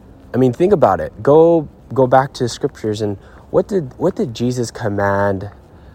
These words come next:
um, Adam and Eve to do?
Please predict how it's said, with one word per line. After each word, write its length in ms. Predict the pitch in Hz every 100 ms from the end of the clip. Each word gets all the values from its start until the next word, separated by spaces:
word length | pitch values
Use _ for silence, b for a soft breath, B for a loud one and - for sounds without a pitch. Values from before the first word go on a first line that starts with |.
| -
um, 320 | 95 95 95 -
Adam 320 | 113 117 123
and 120 | 113 101
Eve 480 | 127 123 104 87 85 - - - - - - - - - - - -
to 120 | -
do? 300 | 110 98 85